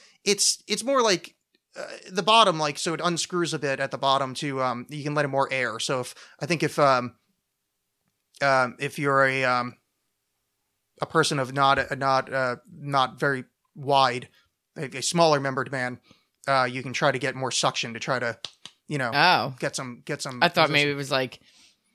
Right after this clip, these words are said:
Speaker 2: your dick doesn't have much feeling, so you need more suction.
Speaker 1: I mean, that helps too. I mean, I've beaten the hell out of mine, so I mean, I can, you know,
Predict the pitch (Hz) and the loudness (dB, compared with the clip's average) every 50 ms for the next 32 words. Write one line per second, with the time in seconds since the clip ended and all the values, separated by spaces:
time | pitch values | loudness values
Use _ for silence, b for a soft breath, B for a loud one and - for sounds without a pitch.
0 | _ _ - - 117 113 139 135 127 - 143 147 139 139 131 131 131 131 - - | _ _ -20 -16 -8 0 0 0 0 0 -4 -4 -2 0 -2 -2 -2 -4 -6 -6
1 | - - - 127 127 127 127 127 127 117 - - 123 127 127 127 127 127 - - | -10 -6 -4 -2 -2 -2 -2 -6 -6 -8 -8 -6 -6 -6 -6 -8 -8 -10 -10 -8
2 | 127 - - - 117 113 113 - - - 113 123 113 _ _ _ _ _ _ - | -8 -8 -6 -6 -8 -8 -8 -12 -12 -12 -14 -16 -18 _ _ _ _ _ _ -2
3 | 285 339 330 294 247 196 190 151 - - 170 180 151 127 120 127 131 139 160 180 | 0 2 4 4 6 4 4 4 2 2 2 2 2 2 0 -2 2 2 2 2
4 | 131 _ _ - 143 151 127 123 113 110 143 151 143 135 120 120 123 131 131 117 | 0 _ _ -10 -10 -10 -6 -6 -6 -2 0 2 2 2 0 0 0 0 0 0
5 | 117 - - 127 120 120 120 123 117 123 135 139 147 113 101 - - - 123 117 | -2 -4 -4 -4 -4 -4 -6 -6 -4 -4 -4 -4 -4 -8 -12 -18 -18 -12 -8 -8
6 | 113 110 | -8 -8